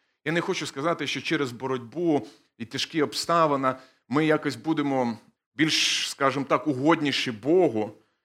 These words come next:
е, і це певне очищення, яке ми маємо проходити, але дивлячись на наше життя, я хочу сказати, що ми всі будемо проходити через складні моменти нашого життя.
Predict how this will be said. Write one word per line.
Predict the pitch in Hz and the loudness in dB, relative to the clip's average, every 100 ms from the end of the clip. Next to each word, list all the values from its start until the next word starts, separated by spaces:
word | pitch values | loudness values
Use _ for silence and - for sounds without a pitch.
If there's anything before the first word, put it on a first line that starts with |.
| _ - | _ -4
е, | 127 123 | -2 0
і | 135 | 0
це | 156 | 2
певне | 165 170 156 143 | 4 4 4 0
очищення, | 135 - 185 - 151 131 | -2 -2 0 -2 -2 -2
яке | 127 - 160 | -4 -4 -4
ми | 147 | -2
маємо | 156 151 139 | 0 0 0
проходити, | 127 147 208 165 160 151 - - - | -4 -4 0 0 0 0 -2 -14 -2
але | 139 147 | 4 4
дивлячись | 147 208 180 165 156 | 2 -2 -2 -2 -4
на | 156 | -4
наше | 156 160 160 | -2 -2 -4
життя, | 123 135 135 185 170 117 - _ _ - | -6 -6 -4 0 2 2 -2 _ _ -8
я | 131 | -8
хочу | 143 160 | -6 -10
сказати, | 147 143 160 156 | -8 -4 -4 -2
що | 131 - | -4 -2
ми | 143 143 | -4 -4
всі | 123 - 170 | -6 -6 -6
будемо | 147 147 139 | -4 -4 -4
проходити | 131 127 - 160 131 127 | -6 -10 -6 -6 -6 -6
через | - 123 | -6 -6
складні | - 139 127 156 | -4 -6 -4 -4
моменти | 135 135 131 117 | -4 -2 -4 -4
нашого | 110 98 107 | -6 -6 -10
життя. | 95 101 - 87 | -12 -14 -14 -16